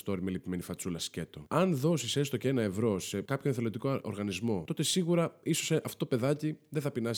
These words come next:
για ένα διάστημα. Απ' την άλλη, ταυτόχρονα θεωρώ πάρα πολύ χαζό να ποστάρω το τέλειο πάρτι που πήγα, ενώ είδηση της ημέρας είναι πως πέθαναν διακόσια παιδιά από εκρήξεις στη Γάζα. Ενσυναίσθηση, ρε γαμότο. Ενσυναίσθηση. Δεν συμφωνώ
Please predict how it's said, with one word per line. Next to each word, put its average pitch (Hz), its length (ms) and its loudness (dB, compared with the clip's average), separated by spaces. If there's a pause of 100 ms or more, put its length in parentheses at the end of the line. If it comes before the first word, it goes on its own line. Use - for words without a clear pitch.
για - 0 -
ένα 107 100 0
διάστημα. 90 480 -4
Απ' - 140 -4
την 156 140 0
άλλη, 175 360 4
ταυτόχρονα 143 560 2
θεωρώ 143 280 2
πάρα 180 240 2
πολύ 135 140 0
χαζό 104 400 0
να 110 120 -2
ποστάρω 127 500 2
το 101 100 -2
τέλειο 190 320 6
πάρτι 170 280 4
που 120 120 -6
πήγα, 104 380 2
ενώ 156 260 10
είδηση 190 260 8
της 180 160 2
ημέρας 139 560 4
είναι 180 160 4
πως 185 160 0
πέθαναν 185 300 4
διακόσια 185 300 2
παιδιά 156 260 2
από 175 160 2
εκρήξεις 165 360 0
στη 160 100 0
Γάζα. 123 400 4
Ενσυναίσθηση, 185 640 2
ρε 90 60 -2
γαμότο. 82 500 -6
Ενσυναίσθηση. 175 800 0
Δεν 175 200 8
συμφωνώ 160 680 6